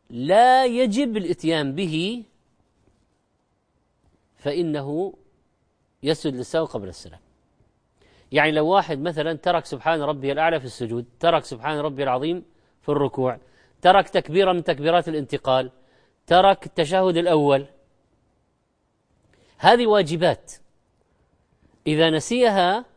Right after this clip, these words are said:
ما يرجع ليأتي بها، كمل الصلاة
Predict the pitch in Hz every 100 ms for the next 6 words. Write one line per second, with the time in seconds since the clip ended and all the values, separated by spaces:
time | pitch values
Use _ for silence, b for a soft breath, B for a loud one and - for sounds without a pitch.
0 | _ _ _ _ _ _ - 185 269 269
1 | 214 170 180 170 165 139 135 113 95 90
2 | _ _ _ _ _ _ _ _ _ _
3 | _ - 269 254 226 - 208 226 262